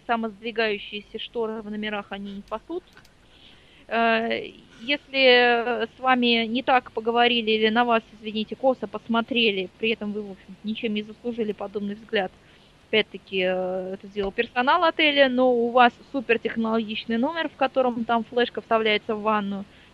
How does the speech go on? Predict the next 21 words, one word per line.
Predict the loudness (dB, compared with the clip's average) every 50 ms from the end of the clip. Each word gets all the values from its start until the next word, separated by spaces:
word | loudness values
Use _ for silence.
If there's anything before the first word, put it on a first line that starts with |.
| _ -4
то | 0 0 2 2 0 0
тоже | -2 -2 0 0 2
довольно | 2 2 4 4 2 2 0 0 -4 -4
странно. | -2 0 0 0 0 -4 -8 -14 -18 -20 -20 -20 _ _ _ _ _ _ _ _ _ _ _ _ -20 -20 -20 -16 -8
И, | -4 0 2 4 6 8 8 8 8 8 6 0 -8 -20 -20 -20 -20 -20 -20 -8 -2
э, | 2 2 4 4 4
в | 4 2
любом | 0 -2 -2 -4 -4 -6
случае, | -6 -6 -4 -4 -4 -2 2 4 4 4 4 0 -2 -4 -4
если | -2 -2 -2 0 0 0
мы | 0 0 0
обслуживаем | -4 -6 -8 -10 -10 -8 -4 0 0 2 2 0
людей, | 0 -2 -4 -4 0 2 4 6 6 6 4 2 0
то | 0 0 0 0 0
человеческий | -2 -2 0 0 0 -2 -4 -8 -14 -12 -12 -4
фактор | 0 0 0 0 -2 -2 -2 -2
обслуживания, | -2 -4 -6 -6 -6 -4 -4 -2 -2 0 0 0 0 -2
его | -2 -4 -4 -6 -6
нельзя | -4 -2 -4 -4 -2 -2 -2 -2 0
никак, | -2 -4 -4 -4 -4 -4 -4 -4 -6 -6
э, | -4 -4 -4 -4 -4 -6 -8